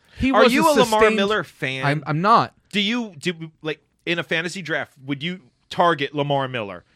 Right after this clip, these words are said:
Speaker 2: Is that a guy that you're like,
Speaker 1: Hmm.
Speaker 2: only if he falls, right?
Speaker 1: I don't like him enough to target him. I don't hate him enough to
Speaker 2: If he
Speaker 1: not take him if the value was right.
Speaker 2: Exactly. If he's there at the right value position, you're like, "Okay, I'll take Lamar Miller."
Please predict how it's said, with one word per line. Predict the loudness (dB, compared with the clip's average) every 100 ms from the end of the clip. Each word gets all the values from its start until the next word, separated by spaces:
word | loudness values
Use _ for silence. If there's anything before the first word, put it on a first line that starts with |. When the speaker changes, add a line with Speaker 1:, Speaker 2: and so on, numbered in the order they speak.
| -14
Speaker 2:
Is | -2
that | -2
a | 0
guy | -2 -2
that | -4
you're | -6
like, | -6 -8
Speaker 1:
Hmm. | -14 -4
Speaker 2:
only | -2 -2 -2
if | -4
he | -6
falls, | -10 0 2 2 -6 -8
right? | -6 -6 -6 _
Speaker 1:
I | -2
don't | 2 2 0
like | 0 0
him | 0 -2
enough | -2 -2 -2 -6 _ -10
to | -8
target | -2 -2 -2 -6 -6
him. | -6 -6 -12 _ _ _ -6
I | -4
don't | -2 -6
hate | -6 -4 -2
him | -2
enough | 0 0 -2 -4 -20 _ _ _ _ _ _ _ _ _ _ _
to | -8 -2 0 0 -4
Speaker 2:
If | -6
he | 0
Speaker 1:
not | 0 -2
take | -4 -4 -2
him | -6 -6
if | -8 -6
the | -6
value | -2 -2 -2 -2 -4
was | -4 -6
right. | -8 -8 -10
Speaker 2:
Exactly. | -4 -4 -6 -10
If | -8
he's | -8 -8 -4
there | -2 -2
at | -4
the | -6
right | -8 -6
value | -6 -6 -6
position, | -8 -8 -8 -8
you're | -6
like, | -8 -6
"Okay, | -6 -2
I'll | -2 -2
take | -6 -8
Lamar | -8 -6 -8
Miller." | -8 -8 -10